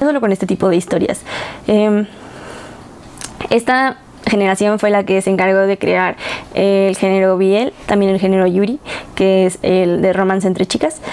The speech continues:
Y también exploraron la sexualidad no solo en esos aspectos.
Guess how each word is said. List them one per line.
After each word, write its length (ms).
Y 640
también 720
exploraron 640
la 100
sexualidad 480
no 160
solo 460
en 160
esos 200
aspectos. 580